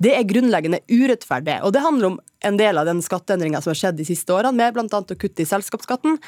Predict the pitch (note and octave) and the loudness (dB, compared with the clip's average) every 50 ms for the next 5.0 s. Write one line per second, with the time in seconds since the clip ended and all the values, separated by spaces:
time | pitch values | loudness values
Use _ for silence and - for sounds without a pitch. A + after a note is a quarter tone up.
0 | - - - - - D4+ - - A3+ - - - F#3+ - - D#3 F#3+ F#3+ - F3 | -20 -20 -8 -4 -2 0 2 0 0 0 0 0 0 0 0 -2 -2 -2 0 0
1 | D#3+ D3+ - - - F#3 F#3 F3+ F3+ F3 F#3 F#3 D#3+ D3 - - E3 D3 F#3 F3+ | -2 -2 -2 -2 0 2 2 2 2 4 4 4 2 2 0 0 0 2 0 0
2 | E3+ - - E3+ D#3+ D3 - - - - - _ - - - G#3 G3 - - - | 0 0 -2 -2 -2 -2 -4 -12 -20 -20 -20 _ -10 -4 -2 -2 -2 0 2 2
3 | F3+ E3+ D#3+ D3 F#3 E3+ E3 - G3 F#3+ F#3+ F#3 - - F3+ D#3+ D3 F#3+ E3+ - | 4 4 4 2 2 0 2 2 2 0 0 0 -2 -2 -2 0 -2 -2 -2 -2
4 | G3 F#3+ - - E3+ D#3 - - F3+ - A3 G#3 G#3+ A3 A#3 A#3 B3+ B3 - D#4+ | -2 -4 -2 -4 -6 -4 -4 -4 -6 -4 -2 -2 -2 -2 -2 -2 -2 0 0 0